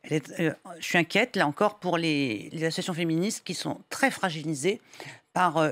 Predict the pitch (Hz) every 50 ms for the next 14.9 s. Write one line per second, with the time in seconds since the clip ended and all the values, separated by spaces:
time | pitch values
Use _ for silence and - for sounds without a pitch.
0 | - - - 180 175 165 160 156 - - 202 196 185 165 147 143 - - 123 -
1 | _ - - 147 151 170 190 240 262 247 214 180 208 202 160 190 180 170 160 156
2 | 139 147 143 135 143 160 180 214 247 240 - - 147 139 131 _ _ _ - 175
3 | - - - 185 165 - - 196 - - - _ - 185 156 160 151 135 175 190
4 | 226 262 247 240 220 - - _ - 170 165 165 156 - - - 147 - - _
5 | - - 202 190 - - 208 208 185 151 - - _ - - 156 165 196 220 185
6 | 214 180 220 208 196 185 180 190 185 156 - 180 170 160 - _ _ _ _ _
7 | - - 151 170 165 175 185 170 - 180 165 - 170 165 160 - - 196 190 180
8 | 165 127 - - - 165 147 151 139 147 139 160 156 156 - - - 185 175 160
9 | - - - - - - _ - 139 - 175 160 - 185 175 156 - 156 - 165
10 | 165 156 170 165 - 160 - 170 156 - 165 175 165 165 - - 165 160 151 151
11 | 151 147 - - - 139 - - 147 143 143 - - 135 - - 156 147 - -
12 | 165 160 - _ - - - - 220 202 185 190 190 180 165 160 - - 147 151
13 | 160 165 160 - - - - 180 160 180 180 170 156 - 160 151 147 - 175 156
14 | - 170 156 - 185 175 170 - - - _ _ _ _ - 156 139